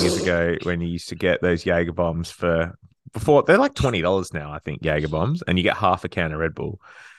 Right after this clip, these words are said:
Speaker 1: Um, we used to be able to get 'em for, like, five bucks. Unreal, unreal deal at the footy club. Um, no, I'm very excited
Speaker 2: Mm.
Speaker 1: to see him, and I feel like he'll give us a lot. Like, he's basically pushed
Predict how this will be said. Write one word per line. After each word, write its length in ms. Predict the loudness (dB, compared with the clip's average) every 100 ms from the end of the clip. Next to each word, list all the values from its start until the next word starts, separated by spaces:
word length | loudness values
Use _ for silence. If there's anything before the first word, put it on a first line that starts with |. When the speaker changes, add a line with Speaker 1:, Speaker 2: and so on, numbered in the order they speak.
| _ _ _
Speaker 1:
Um, 480 | 0 2 2 0 -2 2
we 80 | 2
used 140 | 2
to 40 | 4
be 60 |
able 60 | 4
to 80 | 4
get 120 | 2
'em 60 |
for, 180 | 2 0
like, 180 | 0 -2
five 280 | -2 -2 0
bucks. 460 | 0 0 -2 -14 -20 -20 -20 _ 0
Unreal, 560 | 2 4 4 4 0 -8 -8 -2
unreal 400 | 0 2 2 0
deal 240 | -2 -4
at 80 | -6
the 60 |
footy 200 | -6 -8
club. 320 | -2 0 0 -4 -18 -20 -20 -20 _ _ _ _
Um, 640 | 2 6 6 4 0 0 -4 -10 _ 2
no, 120 | 6
I'm 120 | 8
very 160 | 6 4
excited 280 | 6 4 4
Speaker 2:
Mm. 40 |
Speaker 1:
to 60 | 0
see 200 | -2 -2
him, 320 | 0 -2 -2
and 100 | 0
I 60 | 0
feel 280 | 0 0 2
like 220 | 2 2
he'll 160 | -2 -4
give 220 | -2 -4
us 160 | -4 -4
a 80 | -2
lot. 480 | 0 2 2 0 -8 -4
Like, 160 | -2
he's 180 | -2 -2
basically 920 | 2 2 2 -2 -2 0 0 0 -4 -10 _ _ _ _ -10
pushed 480 | -6 -6 -8 -14